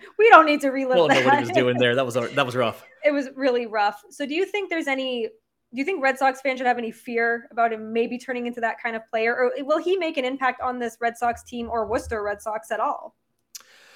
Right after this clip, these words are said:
Speaker 2: So it's gonna take him a little while to get there. You know, be-, being in high A right now, he spent the whole season at high A at age twenty-two. So he's a little bit old for the level. Uh, and I will caution you, when you're looking at stats from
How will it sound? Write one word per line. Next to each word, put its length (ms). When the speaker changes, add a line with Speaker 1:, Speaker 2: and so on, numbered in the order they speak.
Speaker 2:
So 440
it's 100
gonna 160
take 160
him 100
a 40
little 200
while 180
to 40
get 300
there. 200
You 120
know, 220
be-, 220
being 640
in 160
high 240
A 220
right 280
now, 300
he 140
spent 240
the 80
whole 200
season 460
at 160
high 220
A 240
at 100
age 280
twenty-two. 560
So 120
he's 160
a 40
little 280
bit 160
old 320
for 120
the 80
level. 420
Uh, 240
and 380
I 160
will 220
caution 520
you, 160
when 160
you're 180
looking 360
at 160
stats 600
from 600